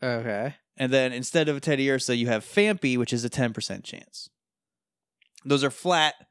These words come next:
Speaker 2: no matter what time it is in those games.
Speaker 1: Okay.
Speaker 2: However, in Crystal, they change it up a little bit. Uh, Gligar is still there at twenty percent.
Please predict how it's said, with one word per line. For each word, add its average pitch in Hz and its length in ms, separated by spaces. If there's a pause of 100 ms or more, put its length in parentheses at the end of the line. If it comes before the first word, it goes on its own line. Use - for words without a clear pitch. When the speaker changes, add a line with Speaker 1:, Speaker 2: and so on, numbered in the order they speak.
(600)
Speaker 2:
no 135 120
matter 160 240
what 139 120
time 110 280
it 101 100
is 95 160
in 95 80
those 80 200
games. - 180 (120)
Speaker 1:
Okay. 123 420
Speaker 2:
However, 160 300
in 143 80
Crystal, 117 800
they - 80
change 185 260
it 165 60
up 165 140
a 127 40
little 143 220
bit. 120 260 (200)
Uh, 117 220
Gligar 175 400
is 147 60
still 151 180
there 131 160
at 117 60
twenty 113 200
percent. 107 400